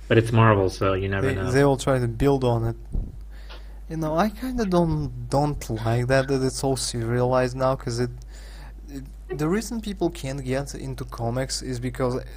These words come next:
Speaker 2: they don't know where to start. And I
Speaker 1: I mean,
Speaker 2: feel
Speaker 1: that's
Speaker 2: like
Speaker 1: a, that's the case with a lot of, like, wrong running everything, basically.
Speaker 2: And I feel like the Marvel movies are going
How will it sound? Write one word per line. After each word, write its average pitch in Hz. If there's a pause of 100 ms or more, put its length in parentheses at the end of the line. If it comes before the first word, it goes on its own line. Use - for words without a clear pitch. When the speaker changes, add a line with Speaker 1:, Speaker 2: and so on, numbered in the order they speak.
(160)
Speaker 2:
they 131
don't 135
know 131
where 131
to 131
start. 120 (2000)
And 143
I 147
Speaker 1:
I -
mean, 117
Speaker 2:
feel 117
Speaker 1:
that's 120
Speaker 2:
like 127
Speaker 1:
a, - (300)
that's 131
the 120
case 135
with 131
a 131
lot 123
of, 117
like, 117
wrong 117
running 110
everything, 107
basically. 104 (720)
Speaker 2:
And 151
I 185
feel 151
like 151 (180)
the 127
Marvel 139
movies 139
are 123
going 123